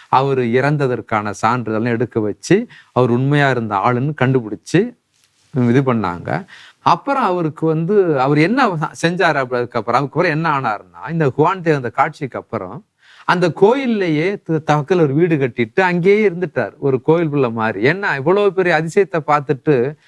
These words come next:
அவர் திரும்ப, அவங்க மாமா இறந்திருப்பாரு வயசான காலம், இவர் கோயில்லே இருந்து அங்க வர்றவங்களுக்கெல்லாம் அந்த கதையை சொல்லிட்டே இருந்திருக்கிறார். அவர் ஒரு நற்செய்தி அறிவிப்பு மாதிரி இந்த காட்சியை சொல்லிக்கிட்டே இருந்து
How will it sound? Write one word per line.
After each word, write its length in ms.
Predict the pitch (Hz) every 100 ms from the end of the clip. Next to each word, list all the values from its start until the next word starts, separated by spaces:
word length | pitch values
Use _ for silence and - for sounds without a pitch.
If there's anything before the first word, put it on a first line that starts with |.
| - -
அவர் 240 | 160 160 160
திரும்ப, 300 | 190 202 196
அவங்க 200 | 185 165
மாமா 340 | 156 165 180 170
இறந்திருப்பாரு 640 | 139 160 151 139 139 131
வயசான 500 | 127 135 - 120 113
காலம், 160 | 120 190
இவர் 160 | 190
கோயில்லே 520 | - 196 214 190 175 185
இருந்து 360 | 160 151 139 131 196 - - -
அங்க 220 | 170 165
வர்றவங்களுக்கெல்லாம் 920 | 151 151 196 175 147 123 127 120 151
அந்த 100 | 165
கதையை 320 | - 127 139
சொல்லிட்டே 320 | - 131 117
இருந்திருக்கிறார். 540 | 131 117 113 104 101 95
அவர் 200 | 151 185
ஒரு 240 | 156 135
நற்செய்தி 440 | 139 139 - 151 131
அறிவிப்பு 260 | 113 113
மாதிரி 280 | 107 107 120
இந்த 160 | 175 160
காட்சியை 340 | 151 151 147
சொல்லிக்கிட்டே 440 | 131 127 127 147
இருந்து 320 | 139 131 143